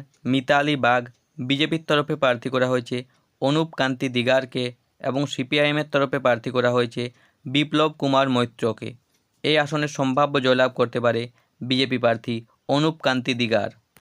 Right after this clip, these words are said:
বনগাঁ লোকসভা আসনে তৃণমূলের হয়ে প্রার্থী হয়েছেন বিশ্বজিৎ দাস, বিজেপির তরফে প্রার্থী করা হয়েছে শান্তনু ঠাকুরকে এবং কংগ্রেসের তরফে প্রার্থী করা হয়েছে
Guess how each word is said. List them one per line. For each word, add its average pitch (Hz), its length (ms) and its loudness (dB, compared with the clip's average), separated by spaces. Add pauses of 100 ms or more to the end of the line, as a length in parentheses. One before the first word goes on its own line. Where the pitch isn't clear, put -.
(520)
বনগাঁ 151 500 0
লোকসভা 151 440 2
আসনে 147 320 -2 (440)
তৃণমূলের 156 420 2
হয়ে 156 160 2
প্রার্থী 127 360 0
হয়েছেন 139 340 -2 (340)
বিশ্বজিৎ 151 760 0
দাস, 123 260 0 (440)
বিজেপির 151 480 0
তরফে 151 320 2
প্রার্থী 127 300 0
করা 131 220 0
হয়েছে 131 280 -2 (340)
শান্তনু 147 580 0
ঠাকুরকে 131 580 -4 (480)
এবং 139 180 2 (220)
কংগ্রেসের 143 500 0
তরফে 151 300 2
প্রার্থী 127 340 0
করা 131 200 0
হয়েছে 131 300 -2